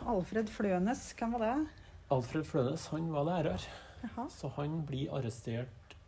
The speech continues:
Speaker 2: i toogførti under læreraksjonen.
Speaker 1: Ah.
Speaker 2: Så da er det, snakker vi om represaliene imot lærere som nekter å innordne seg nazifiseringen av skolen.
Speaker 1: Mm.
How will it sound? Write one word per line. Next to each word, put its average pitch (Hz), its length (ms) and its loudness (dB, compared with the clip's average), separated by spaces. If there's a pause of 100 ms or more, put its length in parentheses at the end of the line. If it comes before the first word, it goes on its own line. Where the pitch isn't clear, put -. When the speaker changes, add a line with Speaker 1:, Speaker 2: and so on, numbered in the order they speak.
(220)
Speaker 2:
i 120 300 -2 (140)
toogførti 117 760 -4 (480)
under 107 420 0 (100)
læreraksjonen. 117 600 0 (640)
Speaker 1:
Ah. - 100 -16 (360)
Speaker 2:
Så - 160 -12
da 113 180 -2
er 110 40 -2
det, 110 300 -2 (140)
snakker - 340 -8
vi - 80 -6
om 107 320 -6 (1700)
represaliene 117 800 4
imot 117 500 -2 (480)
lærere 110 500 8
som 117 180 -2
nekter - 380 0
å 107 80 4
innordne 92 320 0
seg 101 220 2
nazifiseringen 98 580 -2
av 107 160 -2
skolen. 107 340 -2
Speaker 1:
Mm. 190 300 -2